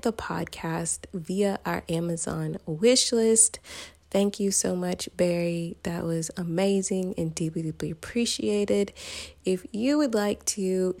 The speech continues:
contribute something that you know is definitely going to help the quality of the podcast,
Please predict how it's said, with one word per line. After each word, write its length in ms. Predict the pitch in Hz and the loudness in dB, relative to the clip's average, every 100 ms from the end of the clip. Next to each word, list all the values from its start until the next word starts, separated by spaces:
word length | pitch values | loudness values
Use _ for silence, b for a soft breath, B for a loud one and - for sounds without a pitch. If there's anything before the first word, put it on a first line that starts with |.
| - | -2
contribute 520 | 339 311 349 415 392 | 0 4 6 6 6
something 540 | - 240 240 240 233 | 4 2 2 4 4
that 220 | 220 214 | 2 0
you 180 | 214 220 | 2 2
know 420 | 220 220 240 269 - | 4 6 8 8 6
is 140 | 220 | 2
definitely 380 | - 214 226 214 | 0 2 2 2
going 200 | 202 202 | 2 2
to 100 | 214 | -2
help 480 | 202 180 175 170 - | -4 -4 -4 -6 -14
the 420 | 165 165 160 156 - | -8 -4 -2 -4 -10
quality 580 | - 208 247 269 262 | -4 2 6 6 6
of 80 | 247 | 2
the 80 | 247 | 0
podcast, 1000 | - 202 202 196 - 196 185 185 190 - | -4 -4 -4 -4 -8 -8 -4 -2 -2 -4